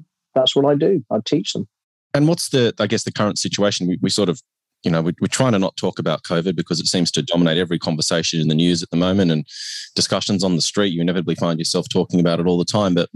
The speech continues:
Speaker 2: obviously the U K's, um, taken a pretty unique approach and seems to have removed a lot of restriction and trying to get life back to normal. So how's that, how's that im-, impacted you,
Speaker 1: Yeah,
Speaker 2: business,
Speaker 1: so,
Speaker 2: and just
Speaker 1: yeah.
Speaker 2: people in general?
Speaker 1: Yeah, so what, what we've done in the U K is really smart,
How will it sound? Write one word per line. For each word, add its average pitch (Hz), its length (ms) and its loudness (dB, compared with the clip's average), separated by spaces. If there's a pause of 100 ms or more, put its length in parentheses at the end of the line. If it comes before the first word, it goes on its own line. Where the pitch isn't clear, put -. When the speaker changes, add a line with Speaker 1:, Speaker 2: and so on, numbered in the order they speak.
(140)
Speaker 2:
obviously 95 320 -2
the 80 160 0
U 90 140 2
K's, 80 520 -2
um, 82 400 -2
taken 92 240 -2
a 82 60 -2
pretty 90 160 -2
unique 82 320 0
approach 87 460 -2
and 76 340 -2
seems 85 220 -2
to - 80 -4
have 76 80 -2
removed 80 280 2
a 82 40 -4
lot 80 160 0
of 73 100 -8
restriction 78 460 0
and 76 80 0
trying 82 180 -2
to 78 60 -2
get 73 220 -2
life 78 240 -2
back - 180 -4
to - 80 -2
normal. 87 280 2
So 92 140 -2
how's 117 200 -2
that, 107 180 0 (420)
how's 117 140 2
that 92 120 0
im-, 95 160 -2
impacted 101 480 -4
you, 147 120 6
Speaker 1:
Yeah, 139 160 4 (100)
Speaker 2:
business, 104 360 2
Speaker 1:
so, - 40 -2 (180)
Speaker 2:
and 92 120 0
just 95 180 0
Speaker 1:
yeah. - 60 6
Speaker 2:
people 85 240 -2
in 82 80 2
general? 87 400 0 (100)
Speaker 1:
Yeah, 214 160 4
so 180 200 2
what, 208 100 0 (220)
what 202 220 0
we've 185 200 2
done 170 180 4
in 147 140 2
the 135 80 2
U 135 200 2
K 131 220 2
is 117 140 -2
really 127 180 4
smart, 131 480 2